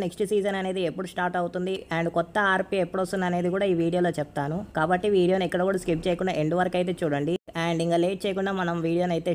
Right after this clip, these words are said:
స్టార్ట్ చేద్దాం. So గైస్, నెక్స్ట్ వన్ పాయింట్ నైన్ అప్‌డేట్ వచ్చేసి ఎయిటీన్త్ మార్చికి పబ్జీ మొబైల్లో అఫీషియల్గా రిలీజ్ అవబోతుందన్నమాట. అంటే ఇంకా మనం ఎయిట్ డేస్ అయితే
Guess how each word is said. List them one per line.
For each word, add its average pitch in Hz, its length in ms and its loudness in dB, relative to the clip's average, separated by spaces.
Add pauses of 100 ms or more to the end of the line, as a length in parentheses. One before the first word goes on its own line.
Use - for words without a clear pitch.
స్టార్ట్ 151 320 -4
చేద్దాం. 143 300 -4 (1040)
So 170 200 -2
గైస్, 202 240 0
నెక్స్ట్ 226 200 -2 (100)
వన్ 165 160 -4
పాయింట్ 202 240 0
నైన్ 190 160 0
అప్‌డేట్ 185 300 -2
వచ్చేసి 165 320 -2 (180)
ఎయిటీన్త్ 180 340 0 (120)
మార్చికి 170 340 -2 (140)
పబ్జీ 160 240 0 (100)
మొబైల్లో 180 380 0 (140)
అఫీషియల్గా 190 460 0 (100)
రిలీజ్ 170 300 2
అవబోతుందన్నమాట. 147 720 -2 (540)
అంటే 180 240 2
ఇంకా 202 140 2 (100)
మనం 196 140 0 (100)
ఎయిట్ 180 200 4
డేస్ 196 220 2
అయితే 190 140 2